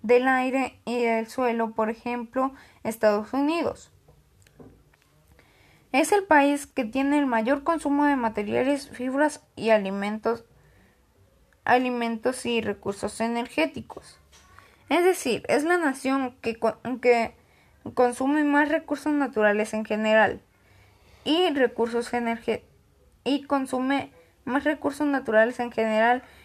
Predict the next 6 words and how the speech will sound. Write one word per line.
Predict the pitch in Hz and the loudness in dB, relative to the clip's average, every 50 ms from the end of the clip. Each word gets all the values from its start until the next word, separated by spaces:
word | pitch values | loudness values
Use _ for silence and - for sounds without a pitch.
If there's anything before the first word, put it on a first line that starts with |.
| - _ - | -20 _ -8
y | 240 233 | 2 4
derivados | 233 233 226 220 214 208 214 214 214 226 233 | 4 4 6 4 4 4 6 6 6 4 2
del | 247 233 226 | 0 -2 0
petróleo | 233 233 220 - 226 220 226 233 240 240 247 - - _ _ _ _ _ _ _ _ _ _ | -2 -4 -4 -2 0 2 2 2 2 0 0 -2 -2 _ _ _ _ _ _ _ _ _ _
en | 226 233 240 220 | -4 -2 2 2
particular. | 233 233 226 - - 226 - - 262 269 294 320 269 - - - | 0 0 0 -4 -10 -10 -4 0 0 2 4 4 2 0 -2 -8